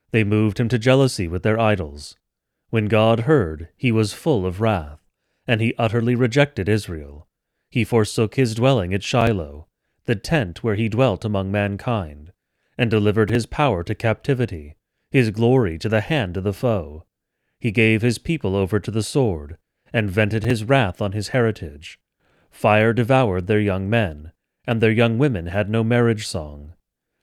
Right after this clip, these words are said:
Their priests fell by the sword, and their widows made no lamentation. Then the Lord awoke as from sleep, like a strong man shouting because of wine, and he put his adversaries to rout. He put them to everlasting shame.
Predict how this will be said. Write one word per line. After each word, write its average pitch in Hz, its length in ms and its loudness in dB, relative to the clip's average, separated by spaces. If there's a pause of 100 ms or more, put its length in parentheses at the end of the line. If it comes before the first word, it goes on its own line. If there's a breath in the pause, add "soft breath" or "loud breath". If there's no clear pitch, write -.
(120)
Their 117 180 6
priests 107 440 -4
fell 104 240 0
by 101 140 2
the 107 120 0
sword, 82 520 -4 (360)
and 117 160 0
their 117 140 6
widows 101 420 2
made 101 240 2
no 104 120 0
lamentation. 98 960 -2 (600)
Then 110 260 4
the 117 100 4
Lord 117 220 4
awoke 117 400 2
as 98 180 0
from 107 200 -4
sleep, 98 460 -4 (460)
like 113 160 2
a 117 60 2
strong 143 420 0
man 87 220 -4
shouting 117 480 -2
because 98 260 -2
of 98 140 -2
wine, 85 500 -2 (480 soft breath)
and 113 140 -4
he 107 80 -2
put 110 180 0
his 113 140 0
adversaries 117 720 0
to 117 120 -4
rout. 101 400 0 (460)
He 123 120 0
put - 260 0
them 87 240 -6
to 113 120 -2
everlasting 117 680 0
shame. 82 580 -6